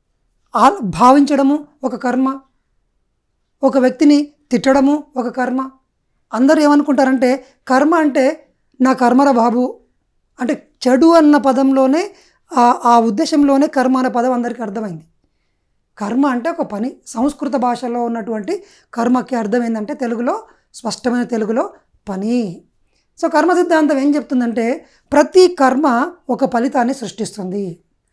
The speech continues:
అంటే మీరు మాట్లాడినరు, అయిపోయింది అనుకుంటారు, కానీ దాని యొక్క కాన్సిక్వెన్సెస్, పర్యవసానం ఉంటది. ఖచ్చితంగా దాని నుంచి ఒక ఫలితం బయటకు వస్తది. అదే ఫలితం అనేది మీరు మాట్లాడిన మాటను బట్టి ఉంటది. ఉదాహరణకి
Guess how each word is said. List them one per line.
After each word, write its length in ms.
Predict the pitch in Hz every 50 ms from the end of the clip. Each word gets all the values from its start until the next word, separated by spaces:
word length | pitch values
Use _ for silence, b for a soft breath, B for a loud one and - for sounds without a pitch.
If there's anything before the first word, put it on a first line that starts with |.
| _ -
అంటే 420 | 254 226 277 262 262 311 311 - _ _ -
మీరు 140 | 254 269 262
మాట్లాడినరు, 680 | 240 247 269 262 294 294 269 240 214 190 160 170 - - _ _ _ _ _ _ _ _ _ _ _ _ _ -
అయిపోయింది 420 | 254 277 302 294 339 320 302 302 311
అనుకుంటారు, 460 | 311 277 277 269 226 - 180 190 - _ _ _ _ -
కానీ 160 | 269 285 277
దాని 240 | 254 277 277 277 277
యొక్క 320 | 277 277 - 269 247 262 269 B B B B -
కాన్సిక్వెన్సెస్, 1040 | 262 262 294 330 320 320 320 - - - 294 277 262 - 277 247 190 - - - - - -
పర్యవసానం 640 | 254 277 302 302 302 294 277 277 277 262 262 254
ఉంటది. 260 | 247 233 240 220 160 190 - _ _ _ _ _ _ _ _ _ _ _ _ _ - -
ఖచ్చితంగా 400 | 269 - 302 269 330 302 311 311
దాని 220 | 294 294 277 269 262
నుంచి 200 | 277 277 294 269
ఒక 160 | 220 247 247
ఫలితం 340 | 240 254 - 302 269 247 214
బయటకు 320 | 226 226 226 208 - 220
వస్తది. 340 | - - - 202 160 190 - _ _ _ _ _ _ _ - 247
అదే 220 | 226 214 254 285
ఫలితం 340 | 262 302 285 285 - 311 262
అనేది 500 | 262 254 262 269 233 247 226 247 277 277 b b b -
మీరు 140 | 247 262 269
మాట్లాడిన 580 | 240 240 240 262 - 294 277 277 277 254 254 247
మాటను 360 | 226 220 240 226 247 240 226
బట్టి 220 | 214 208 - 269
ఉంటది. 280 | 233 196 175 - - - _ _ _ _ _ _ _ _ _ _ _ -
ఉదాహరణకి 760 | 262 233 277 285 285 285 285 285 226 254 233 233 247 269 269